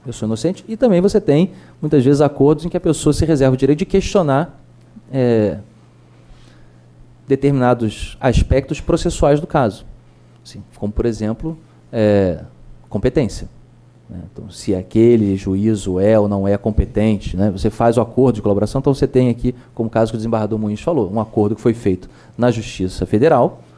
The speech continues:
né? Homologado na Justiça Federal, e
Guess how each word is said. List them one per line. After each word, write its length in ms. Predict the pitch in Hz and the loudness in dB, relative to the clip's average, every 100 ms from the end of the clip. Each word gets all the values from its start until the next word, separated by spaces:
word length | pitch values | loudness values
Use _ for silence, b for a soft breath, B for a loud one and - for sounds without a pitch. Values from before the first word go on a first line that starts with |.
| b b 101 | b b -6
né? 200 | 101 151 - - _ | -4 -4 -10 -20 _
Homologado 580 | 104 117 117 92 117 131 | -2 2 2 4 2 2
na 40 | 104 | 0
Justiça 240 | 104 98 | -2 -4
Federal, 500 | 123 165 135 185 b b b b | 0 2 2 0 b b b b
e 320 | 247 208 247 | 2 2 2